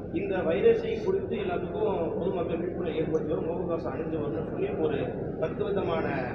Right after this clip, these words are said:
அறிவிப்புகளை வந்து வெளியிட்டு இருக்காரு. இந்த தமிழக அரசோட செயல்பாடுகள் இது எப்படி நீங்க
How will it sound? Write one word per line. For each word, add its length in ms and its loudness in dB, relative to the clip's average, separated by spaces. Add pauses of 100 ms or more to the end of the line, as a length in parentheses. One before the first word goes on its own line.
அறிவிப்புகளை 560 -2
வந்து 220 -4
வெளியிட்டு 300 -4
இருக்காரு. 800 -4 (220)
இந்த 240 -2
தமிழக 440 4
அரசோட 280 0
செயல்பாடுகள் 800 0
இது 200 0
எப்படி 340 -2
நீங்க 240 -2